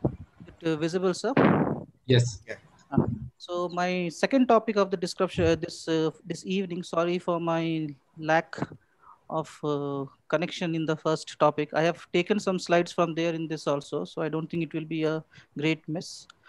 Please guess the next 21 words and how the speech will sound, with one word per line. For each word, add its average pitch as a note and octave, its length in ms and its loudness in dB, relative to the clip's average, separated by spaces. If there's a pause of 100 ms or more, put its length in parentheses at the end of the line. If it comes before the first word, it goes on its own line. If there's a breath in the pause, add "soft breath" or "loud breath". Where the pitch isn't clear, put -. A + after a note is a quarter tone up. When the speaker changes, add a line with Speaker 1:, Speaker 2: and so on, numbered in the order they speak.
(140 soft breath)
Speaker 1:
So F#3+ 120 2
common A3+ 360 8
operative G#3+ 480 4
intervention F3+ 640 0
in D#3+ 100 -2
C E3+ 220 -6
T, E3 140 -4
it D3 140 -2
is E3 140 0
a F#3 40 -2
quite F3+ 380 2
extensive F3+ 640 0
topic E3+ 320 2
which D#3+ 160 -8
was D#3+ 180 0
given D#3+ 480 -4
by, D3+ 200 4
given E3 340 2
to F3 80 2
me E3 140 0
by D#3 420 2